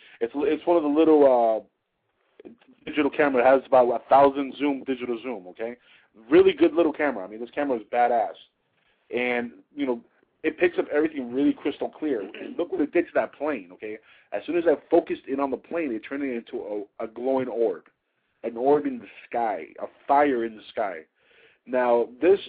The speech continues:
proved with this dude that he's a liar because I showed him the video. And before I even, you know, debunked him, before I even outed him, I showed him this video because I already had seen his videos and I know what he was doing. And he goes to me, "Oh, man, that is so cool, man." That's exactly like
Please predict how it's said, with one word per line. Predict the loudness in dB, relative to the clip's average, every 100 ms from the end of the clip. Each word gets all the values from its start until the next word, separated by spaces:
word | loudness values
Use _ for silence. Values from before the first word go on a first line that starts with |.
| -20 -20 -12
proved | -6 -2 0 0 0 -8
with | -6 -6 -4
this | -6 -4
dude | -4 -4
that | -4
he's | -8
a | -6
liar | -2 -2 -4
because | -8
I | -8 -8
showed | -10
him | -8
the | -6
video. | -4 -4 -8 -14 _ _ _ _ -16
And | -12
before | -12 2 4
I | 4
even, | 2 -4
you | -4
know, | -2 -2 -8 _
debunked | -20 -2 0 0 -2
him, | -4
before | -6 -2 0
I | 0
even | -2 0
outed | 2 2
him, | -2 -8
I | -8 -6
showed | -6
him | -6
this | -8 -6
video | -4 -4 -6 _ _ _ -14
because | -6 -2
I |
already | 0 0
had | -4 -6
seen | -8 -8
his | -2
videos | 0 0 -2
and | -6
I |
know | -4 -4
what | -4
he | -10
was | -6
doing. | -2 -2 -6 _ _ _ _ _
And | -4 -2
he | 0
goes | 0 0
to |
me, | -4 -4 4
"Oh, | 6 6 4 -2
man, | -4 -2 2
that | 2 2
is | 2 4
so | 4 2
cool, | 0 4 4
man." | 4 -6 -6 -10 _ -20 -16 -4
That's | -2 -2
exactly | 2 4 4 2
like | -2